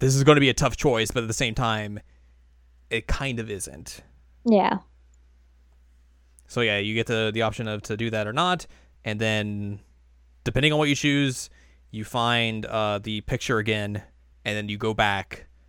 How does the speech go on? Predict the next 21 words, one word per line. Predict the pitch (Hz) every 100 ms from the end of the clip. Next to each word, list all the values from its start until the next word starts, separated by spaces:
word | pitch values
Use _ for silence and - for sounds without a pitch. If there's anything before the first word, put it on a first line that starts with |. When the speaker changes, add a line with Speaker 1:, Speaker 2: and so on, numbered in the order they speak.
| _ - -
Speaker 1:
to | 120
that | 107
same | 135 113
point, | - 117 104 104 - -
uh, | 110 101 101
right | 107 104
before | - 104
her | 104
dad | 101 101 101 95
leaves. | 98 95 95 - - - _ -
And | 107
then | 95 95 - - - - - - _ _ _ - - _ _ _ _ - - -
basically | 135 160 165 151 160 151
you | 147 143
just | 139 135 113 - _ _ _ _ _ -
redo | 123 127 131
everything | 131 127 127 120
to | 120
where | 117 113 107
it | 107 107
is | 104 104 104 104 -